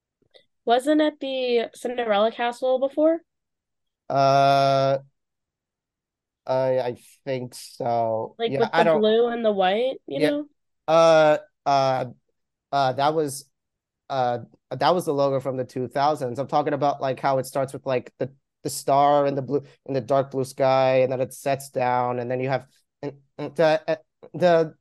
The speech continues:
Speaker 2: the, the music plays, and then the, uh, the music plays, you got Tinkerbell, like, flying over, like, flying over its peak, and then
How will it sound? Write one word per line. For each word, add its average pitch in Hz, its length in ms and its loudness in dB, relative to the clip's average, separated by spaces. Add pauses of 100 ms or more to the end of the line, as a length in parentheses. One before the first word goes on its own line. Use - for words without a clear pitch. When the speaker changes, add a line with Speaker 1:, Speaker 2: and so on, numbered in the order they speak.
Speaker 2:
the, 147 240 -4
the 135 140 -4
music 175 440 -2
plays, 175 760 2
and 143 120 -6
then 139 220 -6 (1080)
the, 135 180 -4 (920)
uh, 147 80 -4
the 139 120 -4
music 151 340 -2
plays, 160 440 0
you 147 60 -6
got 135 200 -2
Tinkerbell, 147 760 0 (160)
like, 135 380 -6 (640)
flying 143 380 0
over, 139 240 2
like, 135 420 -2 (800)
flying 151 280 2
over 143 260 0
its 135 120 -4
peak, 147 300 -2
and 135 140 -2
then 135 500 0